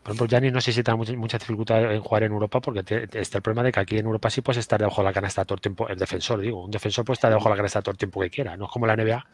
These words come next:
que existe la defensa ilegal, ¿no? En este aspecto. Entonces yo siempre he pensado que Giannis tiene más difícil competir en Europa en ese aspecto, ¿no? Porque si tú te pones abajo un tío de dos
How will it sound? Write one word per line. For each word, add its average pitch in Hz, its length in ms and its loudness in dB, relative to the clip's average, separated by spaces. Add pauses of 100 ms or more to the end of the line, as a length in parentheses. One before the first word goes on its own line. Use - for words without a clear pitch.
(420)
que - 80 0
existe 110 280 2
la 104 60 6
defensa 98 340 0
ilegal, 92 400 -4
¿no? - 100 -16 (600)
En 107 80 -6
este 98 160 -2
aspecto. - 380 -6 (560)
Entonces 113 280 0
yo 117 80 4
siempre 123 300 4
he - 40 -4
pensado 120 380 6
que 117 720 2
Giannis 110 260 0
tiene 131 200 4
más 123 180 0
difícil 110 520 -2
competir 104 420 -2
en 95 60 0
Europa 98 300 -2
en 95 60 -2
ese - 140 -6
aspecto, - 400 -10
¿no? 113 100 -14
Porque 101 180 -8
si 101 120 -8
tú 104 160 -6
te 113 160 0
pones 107 300 0
abajo 113 260 4
un 104 60 -8
tío 113 120 -4
de 107 140 0
dos - 460 -4